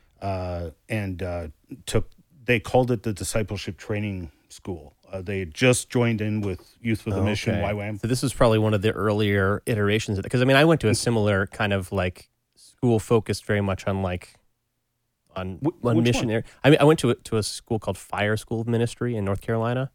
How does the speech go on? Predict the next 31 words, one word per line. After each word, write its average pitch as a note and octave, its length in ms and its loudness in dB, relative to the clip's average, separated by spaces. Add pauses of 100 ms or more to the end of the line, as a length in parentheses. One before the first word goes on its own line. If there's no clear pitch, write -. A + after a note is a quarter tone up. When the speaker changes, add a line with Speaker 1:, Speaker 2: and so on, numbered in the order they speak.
(400)
Speaker 2:
which G#2 160 -4
is, G#2 140 -2
like, G2+ 120 -2
Speaker 1:
I'm - 20 -2
not F4 40 -2
Speaker 2:
connected - 300 -2
to D#4+ 80 -2
the - 0 -
Speaker 1:
familiar - 160 -2
with F#4+ 80 -2
Speaker 2:
Brownsville C3+ 460 4
Speaker 1:
that. C#3 40 6
Speaker 2:
movement, C#3 460 4
all - 160 -4
that. G#2 220 -4 (220)
Speaker 1:
Okay, B3+ 320 0
I'm, C#4 220 0
Speaker 2:
Uh, B3 40 -2
Speaker 1:
I'm A3+ 80 0
not G#3+ 100 0
Speaker 2:
doc- F#3 100 -2
Speaker 1:
familiar G#3+ 320 -4
with F#2 140 -8
that A2 100 -8
Speaker 2:
Okay. A2+ 120 -8
Speaker 1:
one. G2+ 100 -8
Okay, E3+ 240 -6 (100)
okay. C3 220 -4
Speaker 2:
I - 420 -10
Speaker 1:
Interesting. D3+ 320 8
Speaker 2:
mean, - 20 8